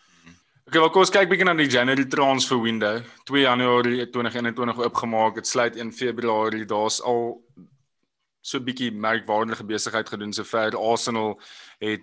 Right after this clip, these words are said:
vir Saliba en Kolasinac uitgestuur op loan. Uh, by United het Amad Diallo ingekom. Die ooreenkoms is reeds op vyf Oktober twintig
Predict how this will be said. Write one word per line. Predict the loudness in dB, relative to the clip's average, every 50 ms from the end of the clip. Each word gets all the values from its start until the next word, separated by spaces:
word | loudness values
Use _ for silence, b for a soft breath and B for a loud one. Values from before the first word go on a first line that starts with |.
| _ -16
vir | -4 -2 0 0 0 0 -2 -4 -4
Saliba | -2 -2 -2 -2 -4 -4 -2 -2 -2
en | -2 -4
Kolasinac | -6 -2 0 0 0 0 -2 -6 -6 -6 -6 -6 -8 -8 -12
uitgestuur | -10 -12 -12 -14 -12 -12 -12 -12 -12 -14 -12 -12
op | -14 -12 -10
loan. | -4 -4 -2 -2 -2 -6 -8 -12 -16 B B B B B B B B -10 -6
Uh, | -4 -2 -2 -2 -2 -2 -4 -6 -8 -10 -14 _ _ _ _ _
by | -4 -2 0
United | 0 0 2 2 2 2 2 0 0 -2 -2 -2 -4 -8
het | -8 -6 -6 -6 -4 -4 -2
Amad | -2 -2 0 2 0 0 0 -2 -6
Diallo | -4 -2 0 0 0 0 -2 -4 -4
ingekom. | -8 -12 -14 -12 -10 -8
Die | -6 -6
ooreenkoms | -6 -4 -6 -6 -6 -6 -6 -8 -8
is | -10 -10 -8
reeds | -6 -6 -6 -8 -10
op | -10
vyf | -8 -8 -8 -8 -10
Oktober | -14 _ -12 -12 -10 -12 -12
twintig | -12 -14 -14 -14 -18